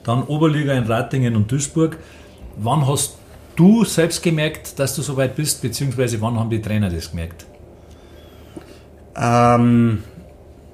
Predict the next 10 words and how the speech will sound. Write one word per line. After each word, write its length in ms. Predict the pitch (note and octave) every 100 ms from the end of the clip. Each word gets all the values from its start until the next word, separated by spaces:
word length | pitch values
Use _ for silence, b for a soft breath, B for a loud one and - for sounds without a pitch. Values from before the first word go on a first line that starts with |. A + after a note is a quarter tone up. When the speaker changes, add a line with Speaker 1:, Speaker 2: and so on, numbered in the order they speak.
| - - - - - - -
Speaker 2:
ich 100 | -
glaube, 200 | B2+ D3
dass 140 | C#3+
in 80 | C#3
der 120 | A#2+
Zeit, 480 | A#2 A#2+ B2+ C3 - - -
ähm, 720 | A#2 A2 A2 G#2+ G#2+ G#2 A2 - - - - - - - - - - -
wo 160 | A#2+
wir 80 | A#2
mit 340 | A2+ A2 -